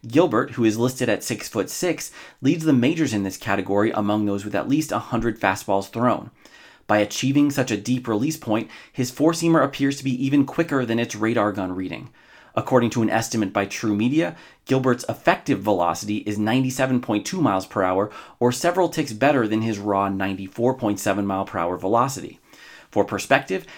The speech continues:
that's the difference between rank-, ranking a hundred and fifth in actual velocity and ranking twenty-third in effective velocity. Yesterday, Gilbert posted his best outing yet as a major leaguer,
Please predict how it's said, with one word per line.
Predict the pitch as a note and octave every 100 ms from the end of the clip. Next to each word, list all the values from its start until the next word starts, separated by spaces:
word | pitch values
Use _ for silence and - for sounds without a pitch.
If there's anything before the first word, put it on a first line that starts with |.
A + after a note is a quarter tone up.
| -
that's | C3+ -
the | F3
difference | B2+ B2 C#3
between | B2+ A2 A2
rank-, | G#2+ G#2+ -
ranking | A2 A2 G#2
a | G2
hundred | - C#3 A#2
and | G#2 -
fifth | D3+ E3
in | A2+ G#2+
actual | A2 C3+ D3
velocity | G#2 G#2 F#2+ G2+ - A2+
and | F2
ranking | G#2+ G#2+ G#2+ G#2
twenty-third | - - A#2 G#2+ D#3+ D#3 A2+
in | - G#2
effective | G2+ C3 C3 G#2
velocity. | G2 F2 C#2 - - - _ - - - - _
Yesterday, | G2+ G#2+ - C#3+ D#3+ E3+ - - -
Gilbert | A#2+ D#3+ D#3 -
posted | E3 D#3+ D3+
his | C#3+
best | G#2 C#3 D#3 -
outing | C#3+ C3
yet | A#2+ D3+ -
as | A2
a |
major | A2+ A#2 A2+
leaguer, | A2 D3+ - -